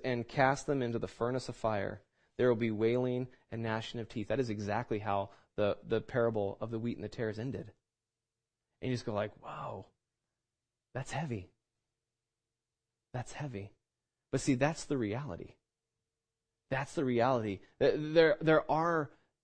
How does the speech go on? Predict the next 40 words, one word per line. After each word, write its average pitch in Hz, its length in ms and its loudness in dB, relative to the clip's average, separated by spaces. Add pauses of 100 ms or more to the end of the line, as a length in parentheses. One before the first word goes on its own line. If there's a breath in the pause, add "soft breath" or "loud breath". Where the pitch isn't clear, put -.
(100)
no 151 260 4
people 170 400 0
who 127 100 0
can 127 180 -2
escape - 500 -6
this. - 400 -10 (440)
You 170 200 10
are 160 120 12
either 165 440 6 (180 loud breath)
part 160 240 4
of 135 200 2
the 131 60 2
good 135 300 2
soil. 104 480 0 (160 soft breath)
You 156 120 10
are 147 100 8
either 156 320 6 (120)
the 147 120 2
part 165 320 6
that 139 100 4
is 123 140 2
fruitful, - 580 0 (140 loud breath)
that 139 160 6
the 139 80 4
Word 156 260 6
of 143 100 2
God 143 280 6
is 127 160 2
having 151 380 0
its 139 180 0
perfect - 440 -2
will 131 340 6
in 151 220 0
your 143 200 2
life, 135 320 2 (200 loud breath)
and 147 200 2
you 160 160 8
are 151 80 10
becoming 139 480 0
fruitful, 127 500 0